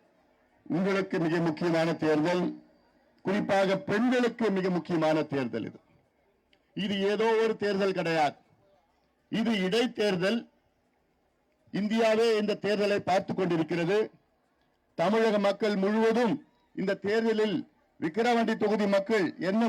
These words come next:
முடிவெடுத்திருக்கின்றார்கள், என்ன செய்ய போகிறார்கள் என்றெல்லாம் பார்த்து கொண்டிருக்கின்றார்கள். பொதுவாக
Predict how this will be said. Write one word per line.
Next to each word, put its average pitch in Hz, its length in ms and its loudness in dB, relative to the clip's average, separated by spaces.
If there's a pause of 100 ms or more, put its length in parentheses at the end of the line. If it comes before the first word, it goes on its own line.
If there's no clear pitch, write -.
முடிவெடுத்திருக்கின்றார்கள், 196 1120 0
என்ன 220 140 0
செய்ய 220 300 0
போகிறார்கள் 202 640 2 (840)
என்றெல்லாம் 202 520 2 (520)
பார்த்து 240 280 0
கொண்டிருக்கின்றார்கள். 202 800 0 (1080)
பொதுவாக 208 460 2